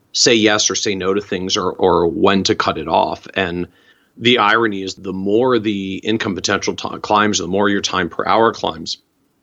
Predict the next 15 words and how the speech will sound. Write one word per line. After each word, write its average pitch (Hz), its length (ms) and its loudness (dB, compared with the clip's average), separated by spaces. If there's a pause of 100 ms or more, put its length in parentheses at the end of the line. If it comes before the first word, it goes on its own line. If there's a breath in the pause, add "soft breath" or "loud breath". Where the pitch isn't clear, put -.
uh, 95 180 0
however 104 460 -2
you, 90 340 -12
you 90 140 -14
sort 92 260 -6
of 90 80 -16
do-, - 300 -6
carve 95 260 -2
up 90 140 -6
the - 80 -8
value 90 320 -4
of 85 80 -10
your 85 100 -10
time, 92 480 2 (420 soft breath)
uh, 87 600 -2